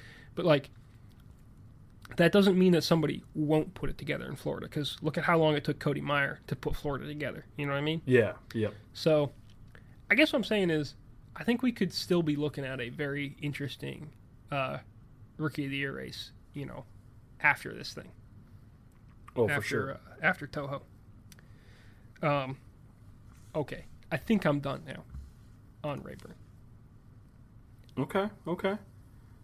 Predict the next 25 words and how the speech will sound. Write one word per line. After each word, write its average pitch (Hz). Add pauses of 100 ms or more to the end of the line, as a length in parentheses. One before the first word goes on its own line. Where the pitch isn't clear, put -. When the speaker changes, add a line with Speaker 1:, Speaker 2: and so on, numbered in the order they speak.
(260)
Speaker 1:
Um, 135 (1000)
but 175
man, 175
that 143
was -
fun. 139
It's -
so 196
good 147
to 139
have 135
tournaments 143
again. 73 (1200)
Speaker 2:
Oh 123
yeah, 110
and 110
we 139
are, 120
uh, 101 (600)
we're 120
just 185
kinda 151
getting 135
ready 131
to, 113